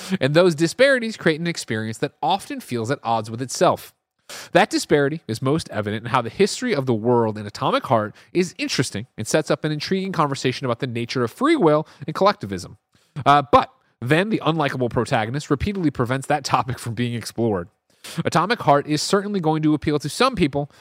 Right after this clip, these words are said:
especially those looking to relive BioShock Infinite, but it's not an easy recommendation.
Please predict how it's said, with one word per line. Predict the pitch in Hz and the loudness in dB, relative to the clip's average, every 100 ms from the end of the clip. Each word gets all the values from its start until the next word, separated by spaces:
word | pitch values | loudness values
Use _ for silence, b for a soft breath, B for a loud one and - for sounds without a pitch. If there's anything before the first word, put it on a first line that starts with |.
| 175 | -6
especially | 135 147 156 196 190 | -2 -2 0 0 2
those | 131 139 | 2 2
looking | 120 117 123 | 0 -4 -6
to | 113 113 | -8 -4
relive | 110 214 240 120 113 | 0 2 2 0 0
BioShock | 120 117 117 113 - | -2 -2 -2 -4 -2
Infinite, | 190 185 113 104 - b b - | -4 -2 -2 -4 -8 b b 2
but | 143 | 4
it's | 143 | 4
not | 143 160 | 2 2
an | 165 | 0
easy | 147 120 123 117 | -4 -2 0 2
recommendation. | 104 113 107 95 87 - 87 | 0 -2 -6 -8 -8 -10 -14